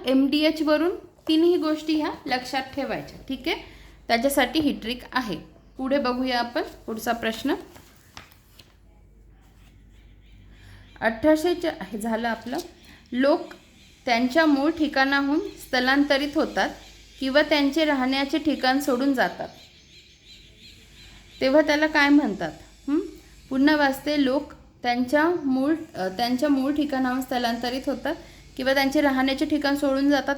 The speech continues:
तेव्हा त्याला काय म्हणतात? त्याला म्हणतात पुश फॅक्टर. छान आहे हा प्रश्न, छान आहे. पुश फॅक्टर. हं? तर पुश फॅक्टरची डेफिनेशन बघा काय दिलेली आहे. तर एखाद्या व्यक्तीला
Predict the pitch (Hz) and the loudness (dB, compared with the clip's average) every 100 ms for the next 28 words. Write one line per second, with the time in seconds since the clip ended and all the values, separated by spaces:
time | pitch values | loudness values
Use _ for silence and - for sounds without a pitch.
0 | 277 254 254 254 262 254 262 269 247 254 | -2 -2 -2 -2 -2 -2 -2 -2 -4 -2
1 | 240 247 247 233 285 285 277 - 302 - | 0 0 -2 0 -2 -2 -4 -2 -4 -4
2 | - 208 - - - - - 285 302 285 | -6 -6 -6 -14 -20 -6 2 4 4 2
3 | 294 254 - - - _ - 202 247 247 | 0 -2 -8 -20 -20 _ -14 -6 -4 -2
4 | 262 294 285 285 240 208 175 170 - - | -4 -2 -2 0 -2 -2 -4 -8 -14 -20
5 | - - - 294 294 302 262 - 226 170 | -20 -8 -2 -2 0 -2 -2 -2 -4 -4
6 | - - 359 427 - - - 269 381 - | -10 -8 -8 -8 -16 -18 -4 -2 -2 -8
7 | - 285 285 294 277 - 262 269 233 233 | -4 -4 -2 -2 -2 -2 -2 -2 -4 -2
8 | 269 254 254 269 247 254 247 214 220 220 | -2 -2 -2 -2 -2 -4 -4 -4 -4 -6
9 | 196 202 190 180 285 - - - _ - | -4 -4 -6 -6 -12 -14 -20 -20 _ -20
10 | - - 302 349 - - - - - - | -20 -4 -2 -2 -4 -20 -20 -20 -20 -20
11 | - - - 240 320 349 320 320 320 320 | -20 -14 -6 2 2 4 0 -2 0 0
12 | 226 240 | 0 -4